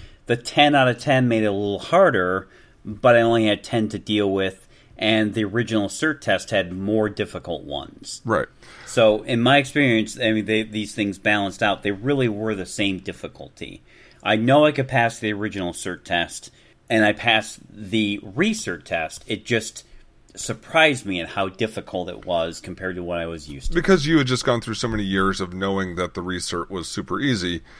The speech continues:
Speaker 2: and that's what
Speaker 1: Right.
Speaker 2: they, they just, they tried to do, is make it the same. Um,
Speaker 1: Yeah. And, and, and honestly, I think they did. I mean, just based on my experience, I
Speaker 2: Right.
Speaker 1: think they,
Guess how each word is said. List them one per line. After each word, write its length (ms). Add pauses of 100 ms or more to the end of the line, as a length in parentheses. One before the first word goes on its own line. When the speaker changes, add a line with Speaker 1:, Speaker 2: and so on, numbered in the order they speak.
(280)
Speaker 2:
and 120
that's 240
what 180
Speaker 1:
Right. 220
Speaker 2:
they, 220
they 340
just, 280
they 200
tried 440
to 80
do, 260
is 140
make 240
it 120
the 100
same. 480 (720)
Um, 460
Speaker 1:
Yeah. 160 (300)
And, 160
and, 200
and 220
honestly, 460
I 20
think 220
they 120
did. 320
I 100
mean, 180
just 340 (320)
based 240
on 200
my 200
experience, 640
I 100
Speaker 2:
Right. 140
Speaker 1:
think 200
they, 220